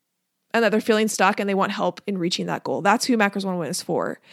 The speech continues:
And so in the program, I cover the five things that have to be a part of your plan. If, like, these five things aren't, if one of them's missing, you're not gonna get, you're not gonna get results. And so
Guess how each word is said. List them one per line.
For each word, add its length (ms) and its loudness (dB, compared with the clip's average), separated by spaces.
And 120 2
so 200 6
in 260 4
the 80 4
program, 500 6
I 120 10
cover 360 6
the 100 6
five 440 6
things 680 4
that 180 4
have 420 0
to 120 4
be 220 6
a 40 6
part 280 4
of 60 2
your 100 0
plan. 260 -2
If, 120 -6
like, 180 -2
these 300 2
five 240 4
things 300 0
aren't, 240 2
if 120 -4
one 180 4
of 80 6
them's 200 2
missing, 400 2
you're 160 2
not 120 6
gonna 140 4
get, 160 6
you're 140 2
not 120 4
gonna 140 4
get 80 4
results. 540 0
And 160 2
so 300 6